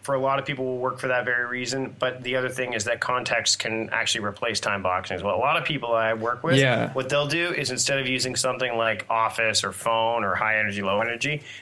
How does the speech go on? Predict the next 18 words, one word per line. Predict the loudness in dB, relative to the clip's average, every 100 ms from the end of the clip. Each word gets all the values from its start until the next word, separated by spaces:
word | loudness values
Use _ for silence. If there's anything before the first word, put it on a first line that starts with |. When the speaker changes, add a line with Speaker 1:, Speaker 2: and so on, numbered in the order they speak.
| -6
Speaker 1:
they'll | 0 2
actually | 4 2 0 -4
know | -2 0 0
innately | 0 -4 -2 0
how | 0 2
long | 0
it | 0
takes | -2 -2 -2
to | -2
do | -4
a | -2
task. | 0 0 0 -2 -6 -16 -6
So | -4
they'll | 0 -2
create | 0 -2 0
context | 0 2 4 6 6
Speaker 2:
Mm. |
Speaker 1:
like | 4 0